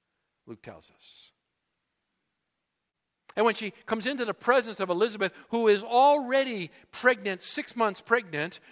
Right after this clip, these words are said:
with John, who later has the last name Baptist, right? Picks it up later.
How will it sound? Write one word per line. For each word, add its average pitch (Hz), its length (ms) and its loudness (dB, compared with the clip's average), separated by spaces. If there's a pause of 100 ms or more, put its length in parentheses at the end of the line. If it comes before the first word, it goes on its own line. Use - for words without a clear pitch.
(120)
with 190 300 4 (200)
John, 196 500 4
who 175 380 -4 (340)
later 165 220 -4
has 147 140 -4
the 143 80 -8
last 139 240 -2
name 139 100 -10
Baptist, 143 640 -8 (1160)
right? 123 240 -10 (2500)
Picks - 160 -10
it 131 60 -10
up 123 100 -10
later. 127 300 -8